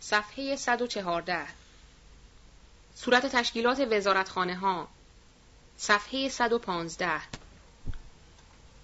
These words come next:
انتقاد وکلا از تعیین سردار مکرم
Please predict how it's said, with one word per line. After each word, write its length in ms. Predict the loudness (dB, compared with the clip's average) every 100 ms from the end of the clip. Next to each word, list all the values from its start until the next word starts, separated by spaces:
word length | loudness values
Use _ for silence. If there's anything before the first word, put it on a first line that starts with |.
| -20 -2 6
انتقاد 460 | 6 8 8 10
وکلا 540 | 10 10 8 8 10 10
از 200 | 8 4
تعیین 380 | 6 6 6
سردار 480 | 6 6 6 8 6
مکرم 680 | 6 4 4 6 8 8 6